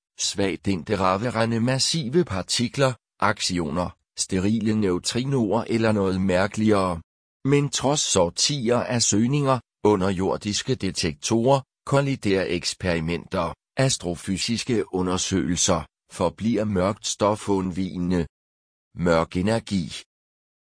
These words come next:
Endnu mere mystisk er mørk energi, den kraft, der driver universets accelererende udvidelse.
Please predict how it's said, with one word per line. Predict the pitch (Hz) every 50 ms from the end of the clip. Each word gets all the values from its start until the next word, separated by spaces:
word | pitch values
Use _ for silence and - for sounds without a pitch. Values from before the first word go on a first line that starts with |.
| _ -
Endnu | 131 135 143 165 185
mere | 175 156 120 92 87 92 92
mystisk | 98 101 104 101 - - - 123 120 - - -
er | 98 90 92 92
mørk | 92 90 90 87 90 101 -
energi, | 98 90 87 82 80 - - 135 151 135 113 117 - _ _ _ _ -
den | 127 127 123
kraft, | - - - 107 113 120 - - - - - _ _ _ -
der | 147 143
driver | - 101 107 107 98 104 113 110
universets | 82 98 98 92 90 87 73 92 90 90 95 110 - - 120 110 101 - -
accelererende | 87 80 - - - 90 87 85 73 87 95 85 80 98 101 101 101 101 - -
udvidelse. | 95 92 92 85 92 98 82 82 95 82 - - 98 90